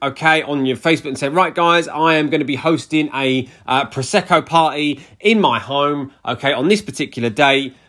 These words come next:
Who wants in? Do you wanna come round, right? You know, and all bring a glass or whatever, right?'"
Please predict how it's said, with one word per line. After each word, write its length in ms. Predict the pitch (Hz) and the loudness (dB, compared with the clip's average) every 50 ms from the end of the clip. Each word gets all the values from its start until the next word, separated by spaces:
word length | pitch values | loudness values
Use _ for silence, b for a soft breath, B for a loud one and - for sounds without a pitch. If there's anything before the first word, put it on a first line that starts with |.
| b b - | b b 2
Who 200 | 165 185 196 170 | 4 4 4 6
wants 320 | 160 165 143 131 - 147 | 4 2 2 0 -2 -2
in? 120 | 127 107 | -2 -2
Do 100 | 98 127 | 0 0
you 40 | 147 | 0
wanna 180 | 156 175 165 156 | 2 2 2 2
come 300 | - - 156 147 139 135 | 0 0 0 0 2 0
round, 300 | 127 107 90 87 87 95 | 0 0 0 -4 -4 0
right? 260 | 113 120 135 143 - | 0 0 0 0 -4
You 100 | 156 143 | -6 -4
know, 160 | 127 117 117 127 | -2 0 0 0
and 220 | 123 127 135 135 | -2 -2 -4 -2
all 160 | 143 156 156 | 0 0 0
bring 200 | - - 160 139 | 2 0 0 0
a 60 | 131 | 0
glass 360 | 104 - 131 117 110 101 101 - | 2 4 4 4 4 2 0 -2
or 80 | 127 | -2
whatever, 380 | 135 156 147 139 117 95 92 87 | 0 2 2 2 0 0 -2 -2
right?'" 320 | 104 123 147 175 160 - | 0 0 0 0 -2 -4